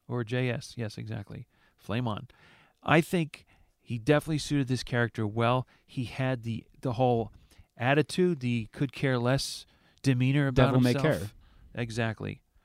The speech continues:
Speaker 1: And, uh, you know, a juvenile at that, not as responsible. Yeah, I think he had all those characteristics down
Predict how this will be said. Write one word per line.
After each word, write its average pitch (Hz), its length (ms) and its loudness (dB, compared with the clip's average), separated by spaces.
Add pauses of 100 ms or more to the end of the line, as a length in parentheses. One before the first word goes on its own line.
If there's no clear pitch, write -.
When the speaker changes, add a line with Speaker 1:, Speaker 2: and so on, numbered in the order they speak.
(420)
Speaker 1:
And, 117 360 -6
uh, 110 220 -4
you 110 140 -4
know, 98 80 -6
a 98 80 -6
juvenile 131 500 2
at 117 120 -4
that, 185 360 -2 (320)
not 120 220 0
as 104 100 -6
responsible. 175 920 0 (1080)
Yeah, 120 240 2 (100)
I 131 80 -4
think 127 200 -6
he 117 80 -6
had 113 320 -2
all 120 160 2
those 131 180 2
characteristics 117 640 -4
down 110 320 0